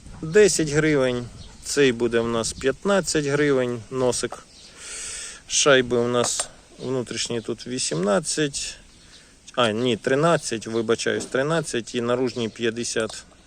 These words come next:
двадцять гривень за дві. Е, отвес. Хто ще користується отвесом, ось вам сорок п'ять гривень і він ваш. Так, анкера три штуки.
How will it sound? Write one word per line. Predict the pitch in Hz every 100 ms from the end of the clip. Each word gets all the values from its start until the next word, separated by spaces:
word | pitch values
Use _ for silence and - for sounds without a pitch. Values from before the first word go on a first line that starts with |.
| -
двадцять | 123 123 110
гривень | 117 117 113 110 - -
за | 113 117
дві. | 113 113 - - - - - - - - - -
Е, | - 123 120 123 - - - - - -
отвес. | 165 - 160 147 - - - - - - -
Хто | - - 123 - - -
ще | - -
користується | 131 139 131 - 131 123 117 123
отвесом, | 117 143 151 - 117 107 - -
ось | 120 -
вам | 117 110
сорок | - 120 113
п'ять | - 113
гривень | 113 123 117 107
і | 110
він | 110
ваш. | 104 104 - - - - - - - - - -
Так, | 120 -
анкера | 120 120 135 131 120
три | - 117 113
штуки. | - 117 - 113